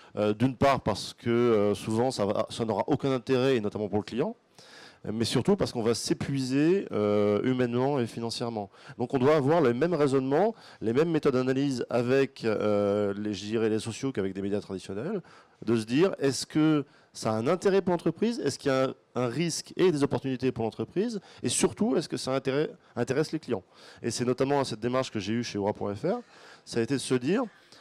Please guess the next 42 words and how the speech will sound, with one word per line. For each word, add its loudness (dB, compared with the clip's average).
alors 0
que 4
tout -2
le -6
monde 0
trépignait 0
pour -2
se -8
dire, 0
euh, 2
bah, 0
il -2
faut 0
être 2
chez, 0
euh, 2
Facebook, -2
il -18
faut -4
être -4
sur -8
Snapchat, -2
il -20
faut -8
être -8
sur -12
Pinterest, -4
parce -4
qu'il 2
faut -4
y -4
être, -6
euh, 0
avoir 2
une 0
vraie 2
discussion -4
avec 2
les 0
clients -2
sur -2
qu'est-ce, -4